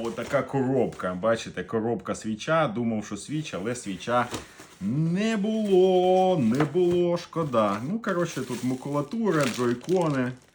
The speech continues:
Ну, джойконів теж немає. Тримачі під джойкони.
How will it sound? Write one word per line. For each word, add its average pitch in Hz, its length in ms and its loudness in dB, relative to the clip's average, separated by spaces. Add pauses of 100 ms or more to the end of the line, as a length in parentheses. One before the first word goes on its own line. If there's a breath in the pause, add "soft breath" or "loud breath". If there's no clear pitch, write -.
(680 loud breath)
Ну, 139 160 4
джойконів 135 500 2
теж 220 220 -2
немає. 104 380 2
Тримачі 143 580 0
під 151 280 -4
джойкони. 139 760 0